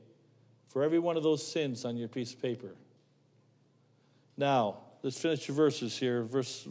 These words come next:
Psalm one thirty, verse number four, four. Let's read that together. Psalm one thirty, verse four. Ready? Here we go. Ready? "But there is forgiveness with thee, that thou mayest be feared."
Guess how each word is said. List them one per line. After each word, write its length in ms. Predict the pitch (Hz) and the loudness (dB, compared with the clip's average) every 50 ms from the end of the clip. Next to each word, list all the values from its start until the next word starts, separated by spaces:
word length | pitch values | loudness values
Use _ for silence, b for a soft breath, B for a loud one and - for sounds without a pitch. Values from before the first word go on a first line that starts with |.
| 131 123 | -10 -8
Psalm 220 | 127 - 147 147 143 | -2 0 2 2 2
one 120 | 147 139 | 2 0
thirty, 240 | 127 - 156 147 135 | 2 2 2 2 4
verse 240 | 127 139 139 131 - | 4 2 2 2 2
number 360 | 151 143 135 131 127 117 - - - - - | 0 0 2 2 0 0 -2 -6 -14 -20 -20
four, 400 | - - - - 156 156 147 139 - - - - | -20 -18 -4 2 4 4 4 4 0 -6 -18 -6
four. 380 | - 156 151 147 135 123 117 104 B B B B B | -2 2 6 6 6 6 4 2 B B B B B
Let's 160 | - 175 147 | 0 2 4
read 140 | - 208 175 | 4 6 6
that 100 | 175 170 | 6 6
together. 240 | 143 156 151 151 135 | 6 6 6 6 6
Psalm 220 | 123 - 202 196 | 6 6 6 6
one 140 | 196 202 185 | 6 4 4
thirty, 180 | 147 196 185 170 | 6 6 6 8
verse 220 | 156 160 156 151 | 6 4 4 4
four. 120 | - 151 131 | 4 4 6
Ready? 200 | 123 143 151 165 | 6 4 4 4
Here 120 | 151 156 | 4 4
we 80 | 147 135 | 4 4
go. 80 | 127 123 | 4 4
Ready? 260 | 127 135 160 165 - - B B B B B B B B B B B B B _ | 4 4 2 0 -2 -8 B B B B B B B B B B B B B _
"But 200 | - 139 135 131 | 8 8 8 8
there 240 | 127 160 170 175 170 | 8 8 10 10 10
is 240 | 160 156 147 139 - | 10 10 8 6 4
forgiveness 800 | - - 156 139 131 123 165 190 202 190 190 196 165 - - - | 4 4 4 4 6 8 8 8 10 8 6 4 4 2 4 6
with 200 | 180 170 156 147 | 6 6 8 8
thee, 580 | 160 160 151 139 127 120 110 104 98 107 - - | 8 8 8 8 6 4 2 0 -4 -8 -8 -4
that 220 | - 120 117 117 | -2 -2 -2 2
thou 280 | 113 147 151 151 151 143 | 6 8 10 12 10 10
mayest 400 | 135 135 131 127 127 120 123 - | 8 6 4 4 2 2 0 -2
be 140 | - 127 117 | -2 -2 -2
feared." 540 | 117 - 135 127 120 113 107 98 95 - | 0 0 2 2 2 2 0 -2 -4 -8